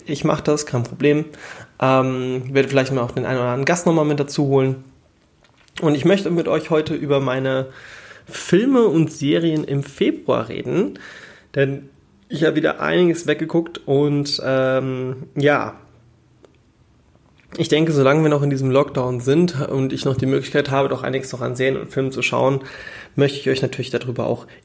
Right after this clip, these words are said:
informieren und, äh, vielleicht auch ein paar Tipps geben. Den ersten Film, den ich mir angeschaut habe, war Der Unsichtbare von zweitausendzwanzig. Ähm, ich muss sagen, äh,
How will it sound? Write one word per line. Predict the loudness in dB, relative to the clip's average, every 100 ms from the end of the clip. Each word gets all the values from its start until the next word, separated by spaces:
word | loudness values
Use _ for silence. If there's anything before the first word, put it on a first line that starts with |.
| -2
informieren | 2 2 0 -2 0 2 2 2 0 -4
und, | -6 -6 -8 -10
äh, | -8 -6 -6 -6
vielleicht | -6 -8 -6
auch | -8
ein |
paar | -8 -4
Tipps | -4 -4
geben. | -6 -4 -6 -8 -14 -20 -20 -20 -20 _ -4
Den |
ersten | -2 0 2
Film, | 2 2
den | 0
ich | 0
mir | -2
angeschaut | 0 -2 -2 -4
habe, | -4
war | -2
Der | -2
Unsichtbare | -2 -2 -4 -6 -4 -4
von | -6 -8
zweitausendzwanzig. | -6 -8 -8 -10 -10 -6 -4 -4 -2 -2 -2 -10
Ähm, | -8 -6 -4 -4 -4 -6 -8 -10 -10 -12 -14
ich | -12 -6
muss | 0 0 2
sagen, | 2 4 4 2 0 0
äh, | 0 2 2 2 4 2 0